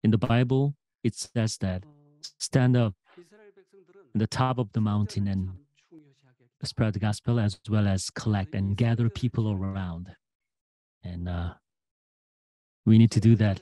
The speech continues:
right now. So in the Old Testament, when the temple of God was built, the actual place where the temple is being built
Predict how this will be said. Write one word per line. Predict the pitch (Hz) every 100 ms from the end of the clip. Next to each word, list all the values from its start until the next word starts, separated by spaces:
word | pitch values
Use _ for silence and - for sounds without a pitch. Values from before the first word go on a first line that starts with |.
| _
right | - 98 98
now. | 92 95 85 80 _ _ _ _ _ _ _ _ -
So | - 120
in | 117
the | 123
Old | 139 143
Testament, | - 135 156 - 107 98 123 - _ _ _ _ _ 160 147 160 180 _ _ 147 143 160 156 143 165 113 _ _ _ _ _
when | - 117 123
the | 120
temple | - 151 151
of | 117
God | 113 110 107
was | 98 107 -
built, | - 113 107 - - - _ _ _ _ _ _ - 151 160 143 135 131 _ _ _
the | -
actual | 127 127 151 - 165 151 151 151 143 _ 143
place | - 170 139 107 - - - _ -
where | - 104 113 135 107 107 - _ _ -
the | 113
temple | - 127 127 131 131
is | 110
being | - 107 110 107
built | 120 113 101 107